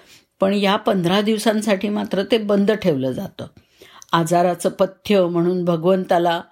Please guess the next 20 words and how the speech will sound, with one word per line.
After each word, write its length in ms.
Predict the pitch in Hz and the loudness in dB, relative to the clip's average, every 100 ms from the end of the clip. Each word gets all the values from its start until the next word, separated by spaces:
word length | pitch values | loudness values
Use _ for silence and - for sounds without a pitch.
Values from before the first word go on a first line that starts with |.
| _ - - _ | _ -20 -20 _
छप्पन 500 | - 208 - 254 240 | -4 -4 -2 0 0
भोगांचा 540 | 226 196 180 180 175 175 | 2 2 2 0 0 0
नैवेद्य 540 | 175 160 165 165 180 | 0 0 -2 -2 -2
न 260 | 185 208 269 | 0 0 0
दाखवता 540 | 202 - 151 143 135 - _ _ _ _ - | -2 -4 -8 -6 -8 -10 _ _ _ _ 0
काढ्याचा 540 | 175 165 180 175 185 | 2 4 2 2 2
नैवेद्य 500 | 170 160 165 156 165 | 2 0 -2 -2 0
दाखवला 500 | 160 147 - 151 143 | 0 -4 -2 -2 -2
जातो. 440 | 131 127 - 98 _ _ _ - _ - | -4 -8 -10 -14 _ _ _ -20 _ -2
काढ्याव्यतिरिक्त 1040 | 175 165 180 226 214 214 196 190 190 - 185 185 | 0 2 0 0 -2 -2 -4 -4 -6 0 0 0
फळांचा 560 | - 180 180 180 202 185 | 0 2 2 0 0 0
रस 320 | 160 185 202 | 2 -2 -2
पण 240 | - 196 | -2 -2
दिला 280 | 151 143 143 | 0 0 0
जातो. 500 | 143 135 - 139 - - | -2 -4 -6 -12 -12 -6
रोज 360 | 160 196 196 - | 0 0 0 -6
शीतल 500 | - - 202 190 214 | -4 -4 -4 -2 -2
लेप 460 | 214 185 190 262 - | 0 2 2 0 0
लावला 360 | 175 151 147 147 | 0 2 0 -2
जातो. 500 | 143 139 139 160 | -4 -4 -8 -8